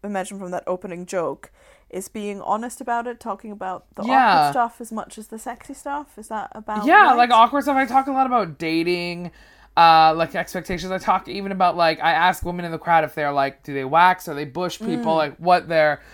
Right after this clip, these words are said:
Speaker 2: and people are like, "Oh my God," and they're like, "Can't believe you're talking about it."
Speaker 1: Yeah, yeah,
Speaker 2: And I
Speaker 1: yeah.
Speaker 2: actually get so many women coming up to me and being like, "It's so nice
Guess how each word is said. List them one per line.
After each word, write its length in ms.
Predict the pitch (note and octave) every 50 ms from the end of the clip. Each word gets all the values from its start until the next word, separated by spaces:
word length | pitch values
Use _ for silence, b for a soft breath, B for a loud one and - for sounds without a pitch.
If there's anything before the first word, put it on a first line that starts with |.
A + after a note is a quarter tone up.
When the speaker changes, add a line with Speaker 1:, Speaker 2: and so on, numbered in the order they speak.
| b b b
Speaker 2:
and 100 | C#3+ F3
people 120 | F3+ F#3
are 40 | F#3
like, 160 | E3+ D#3 C3
"Oh 160 | D#3 F#3 G#3
my 180 | G#3 G3 D#3 D3+
God," 340 | E3 D3+ E3 E3 F3 F#3 F3+
and 120 | E3+ E3 E3
they're 140 | E3 E3
like, 240 | E3 D#3+ D#3 D3+ -
"Can't 260 | - F#3 F#3+ F#3 E3+
believe 400 | D#3 F3+ F3+ F3 E3+ D#3+ D3 C3+ C3+
you're 140 | D#3 D#3+ D#3+
talking 380 | - E3 D3 D#3+ D#3 - F#3+
about 180 | F#3+ G3 G3 G#3
it." 140 | A#3 A#3 - -
Speaker 1:
Yeah, 60 | A3
yeah, 260 | A3+ A3 G#3+ G#3 G3+ G3+
Speaker 2:
And 80 | G3
I 40 | G3+
Speaker 1:
yeah. 60 | A3
Speaker 2:
actually 180 | - F#3 - E4
get 200 | C4 B3 A#3 -
so 80 | - B3
many 160 | B3 B3 A#3+
women 220 | A#3 G#3 G3 F#3+ G3+
coming 180 | G3+ G#3 F#3+ F3+
up 100 | D#3+ F3+ -
to 80 | -
me 60 | G3+
and 80 | F3+ F3
being 140 | E3+ E3+ E3+
like, 300 | E3 D#3 D3+ D3+ - _ _ _ _ _ _ _ _
"It's 160 | - - - -
so 360 | - - G#3 G#3 F#3+ G3 A#3
nice 560 | A3+ F#3+ D#3 C#3 C#3 D#3+ A3+ C#4 - - b